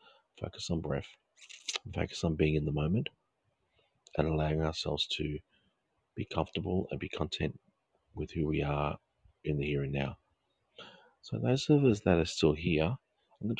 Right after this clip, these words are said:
put a note up here, so, 'cause we get a lot of people that join us late.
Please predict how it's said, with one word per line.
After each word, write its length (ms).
put 100
a 40
note 240
up 140
here, 160
so, 240
'cause 200
we 60
get 160
a 20
lot 120
of 60
people 220
that 120
join 280
us 160
late. 260